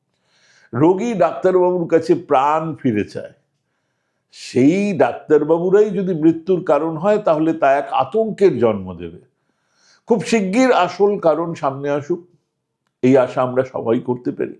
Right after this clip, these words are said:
খুব শিগগির ধরা পড়ুক, এবং ক্লুটা কিন্তু ওইখানে লুকিয়ে রয়েছে, কারা এই বন্ডে সই করালো, এই মুচলেকা কারা দেওয়ালো।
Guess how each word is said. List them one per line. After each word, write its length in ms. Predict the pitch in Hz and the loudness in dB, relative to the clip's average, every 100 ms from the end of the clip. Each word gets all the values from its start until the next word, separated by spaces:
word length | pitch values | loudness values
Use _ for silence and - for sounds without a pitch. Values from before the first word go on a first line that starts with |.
| _ _ _ _ _ _ - | _ _ _ _ _ _ -2
খুব 180 | 185 180 | -2 0
শিগগির 400 | 196 170 170 151 | -2 0 -2 0
ধরা 240 | 160 165 | 2 2
পড়ুক, 300 | 165 220 196 | 2 0 2
এবং 260 | 220 214 175 | 2 0 -2
ক্লুটা 340 | 202 226 240 | 0 0 0
কিন্তু 340 | 226 202 170 190 | -2 -4 0 2
ওইখানে 420 | 170 165 170 147 | 2 2 0 2
লুকিয়ে 340 | 127 - 131 | 0 0 2
রয়েছে, 360 | 123 120 113 160 160 | 4 4 4 -2 -2
কারা 600 | - 175 196 226 240 240 - | 0 2 4 2 2 0 2
এই 440 | 175 180 190 175 127 | 4 4 2 -4 0
বন্ডে 520 | 139 147 156 160 165 | 2 2 0 2 2
সই 300 | 165 151 139 | 2 0 0
করালো, 440 | 135 135 127 123 | 2 2 2 2
এই 180 | 131 156 | 2 2
মুচলেকা 560 | 147 147 - 160 160 - | 0 -6 -2 0 2 0
কারা 360 | - 123 120 | 2 2 2
দেওয়ালো। 400 | 110 95 87 - | 0 -4 -8 -16